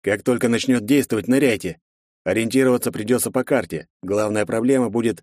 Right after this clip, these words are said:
опуститься вот под этот выступ скалы.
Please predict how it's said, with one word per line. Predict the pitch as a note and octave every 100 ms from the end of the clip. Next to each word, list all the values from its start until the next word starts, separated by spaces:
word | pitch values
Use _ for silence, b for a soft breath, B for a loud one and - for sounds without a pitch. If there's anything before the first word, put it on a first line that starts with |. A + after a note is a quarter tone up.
| _
опуститься | A2 G#2+ A#2 - C3 - G#2+
вот | G2+ B2+ -
под | B2 -
этот | - A2 A#2+
выступ | A2+ B2 - D#3
скалы. | - D3 A2+ E2+